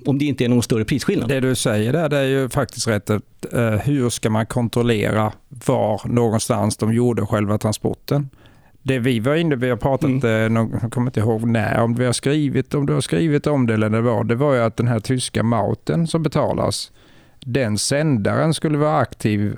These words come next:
Speaker 2: och standardmonterad i alla fordon från fabrik på ett sådant sätt att det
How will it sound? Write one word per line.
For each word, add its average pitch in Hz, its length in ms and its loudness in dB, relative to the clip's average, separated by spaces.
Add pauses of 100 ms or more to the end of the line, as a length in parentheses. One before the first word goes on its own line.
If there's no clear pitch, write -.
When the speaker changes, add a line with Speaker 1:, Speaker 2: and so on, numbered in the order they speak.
Speaker 2:
och 117 240 -2
standardmonterad 110 960 0
i 127 160 2
alla 117 280 0
fordon 117 540 0
från 101 500 -2
fabrik 117 500 0 (180)
på 131 80 -2
ett 123 100 -4
sådant 104 380 0
sätt 107 260 0
att 104 120 0
det 107 200 0